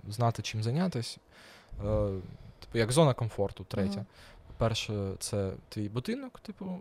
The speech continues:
Speaker 1: власний. Друге, це твоя робота, типу, місце, де ти працюєш. І має бути якесь третє місце там.
Speaker 2: Мгм.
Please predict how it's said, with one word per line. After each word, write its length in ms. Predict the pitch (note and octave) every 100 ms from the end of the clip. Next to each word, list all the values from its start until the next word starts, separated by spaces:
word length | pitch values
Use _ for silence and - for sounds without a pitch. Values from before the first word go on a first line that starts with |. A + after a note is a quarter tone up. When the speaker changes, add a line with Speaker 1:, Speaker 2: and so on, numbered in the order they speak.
| F3
Speaker 1:
власний. 520 | F3 D#3+ - D3+ C#3 C#3
Друге, 400 | A#2+ C3 A#2 A#2
це 340 | - A2 G#2
твоя 240 | - G#2 G#2
робота, 560 | A#2+ G3 A3 E3+ D#3 D3+
типу, 240 | C3+ -
місце, 460 | B2 A#2 B2 - A#2+
де 60 |
ти 80 | A2+
працюєш. 520 | - A2+ - A2+ - - - -
І 140 | D3 F#3
має 220 | C#3 D3
бути 240 | A#2+ -
якесь 280 | F#2+ - A2+
третє 300 | - G#2+ -
місце 340 | F2+ F2+ - -
там. 120 | -
Speaker 2:
Мгм. 120 | G3+